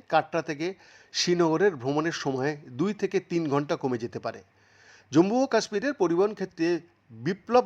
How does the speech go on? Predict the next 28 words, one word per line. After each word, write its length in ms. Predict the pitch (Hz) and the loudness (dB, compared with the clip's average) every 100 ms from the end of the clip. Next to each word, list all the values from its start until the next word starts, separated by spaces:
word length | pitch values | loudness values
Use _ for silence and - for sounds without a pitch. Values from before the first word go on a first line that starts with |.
| 170 | 2
ঘটাতে 320 | 175 156 165 175 202 151 | -6 -2 0 0 0 2
পারে 160 | 147 156 131 | 2 0 -2
এই 60 | 123 | 0
বন্দে 320 | 139 160 156 190 | -2 0 2 2
ভারত 280 | 123 123 - | 2 -8 -10
রুট। 180 | 113 107 _ _ _ _ _ _ _ _ _ | -18 -18 _ _ _ _ _ _ _ _ _
যশস্বী 460 | 135 175 - - 262 | 0 0 0 -6 -2
প্রধানমন্ত্রী 500 | 208 208 202 180 196 220 269 - 147 | 0 0 0 -2 -4 -6 -8 -4 2
নরেন্দ্র 300 | 165 175 160 | 4 4 0
মোদী 200 | 147 143 170 254 _ _ _ _ _ - | 0 -2 -4 -10 _ _ _ _ _ 2
অঞ্জি 480 | 156 175 175 165 254 - | 4 4 2 0 0 0
খাত 240 | - 196 - | 0 0 2
সেতুর 280 | 170 165 156 143 | -2 0 0 0
উদ্বোধন 420 | 123 139 156 160 | 0 -2 0 -2
করবেন 300 | 156 151 175 170 | -2 -2 -2 -2
আজ, 100 | 208 - _ _ 135 | -4 -12 _ _ -4
যা 120 | 131 123 | -2 2
ভারতের 320 | 143 147 147 - | 0 0 -4 -4
প্রথম 240 | 165 214 202 - _ _ _ _ _ _ | -4 -4 -6 -10 _ _ _ _ _ _
কেবল 260 | 196 202 220 220 - | 8 8 8 2 -8
স্টেট 240 | - 156 143 123 | -4 -4 -4 -2
রেল 140 | 127 117 | -2 -2
সেতু। 240 | 131 - - _ _ _ _ _ _ - | -10 -12 -20 _ _ _ _ _ _ 2
সেতুটি 400 | - - 220 247 180 | 4 4 -2 -2 2
কঠিন 360 | 175 - 262 247 139 | 2 0 -6 -6 -4
ভৌগোলিক 520 | 143 165 147 175 254 - 185 | 4 4 6 4 4 -4 -6
পরিস্থিতিতে 460 | 185 - 170 165 | -6 -2 -2 2
নির্মিত 360 | 160 131 127 | 0 0 -2